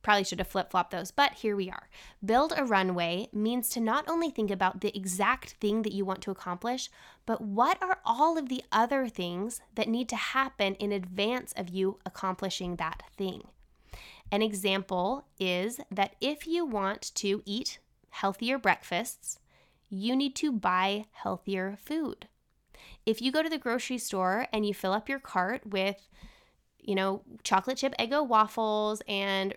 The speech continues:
sugar-filled yogurt and boxed cereal and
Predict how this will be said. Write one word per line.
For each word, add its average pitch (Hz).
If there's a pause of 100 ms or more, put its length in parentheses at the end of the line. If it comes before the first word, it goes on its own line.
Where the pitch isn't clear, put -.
(220)
sugar-filled 262
yogurt 247 (120)
and 185 (340)
boxed -
cereal 240 (720)
and 196